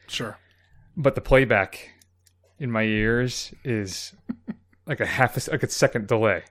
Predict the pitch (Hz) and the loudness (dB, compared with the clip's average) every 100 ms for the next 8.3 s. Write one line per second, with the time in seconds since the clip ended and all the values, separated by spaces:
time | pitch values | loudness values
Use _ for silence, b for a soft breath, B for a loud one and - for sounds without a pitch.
0 | - 143 196 - - 135 120 165 101 - | -14 -10 -10 -10 -2 4 6 4 2 -6
1 | - 120 123 117 113 101 110 107 101 98 | -4 4 6 6 4 4 4 2 -4 -4
2 | 110 95 87 - 147 156 180 180 170 151 | -2 -2 -4 -10 -6 0 0 0 -2 -4
3 | 165 - _ - 127 117 123 127 123 123 | -4 -8 _ 2 4 4 2 0 2 0
4 | 113 - 110 120 139 - 92 90 - _ | 0 -2 -2 -2 -2 -2 -2 -4 -8 _
5 | _ - 139 113 117 113 107 107 110 113 | _ -2 2 4 2 2 0 0 0 0
6 | 104 98 113 107 98 90 _ _ _ 113 | 0 -2 -2 -2 -2 -6 _ _ _ -10
7 | 98 92 92 - 120 - - - - - | -8 -8 -10 -4 -4 -4 -12 -6 -6 -4
8 | 101 87 | -6 -6